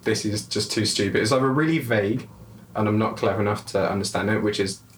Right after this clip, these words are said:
like, that, that could be a factor, or it's just, like, very literal and it's just about stabbing people.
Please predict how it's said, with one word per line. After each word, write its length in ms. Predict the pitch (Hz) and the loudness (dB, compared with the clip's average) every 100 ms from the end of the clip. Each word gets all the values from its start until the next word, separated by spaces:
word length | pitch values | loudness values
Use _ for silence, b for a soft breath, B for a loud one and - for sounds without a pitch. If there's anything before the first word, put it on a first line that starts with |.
| - - - - - | -20 -20 -20 -20 -6
like, 160 | 107 90 | -2 0
that, 180 | 98 98 | 0 0
that 160 | - - | -2 0
could 140 | 95 | 0
be 80 | 98 | 0
a 40 | |
factor, 400 | - - - 127 B B B - | 0 -2 -2 -4 B B B -4
or 220 | 120 117 | 0 2
it's 160 | 104 - | 2 0
just, 200 | 117 110 | 0 0
like, 160 | 107 107 | 0 2
very 220 | 117 107 | 2 2
literal 380 | 110 107 - 107 | 2 0 0 2
and 100 | 113 | 2
it's 140 | 110 | 0
just 160 | 110 - | -4 -2
about 240 | 98 - | -2 0
stabbing 460 | - 104 104 95 95 | 0 0 0 -2 -4
people. 360 | 92 95 90 | -6 -4 -8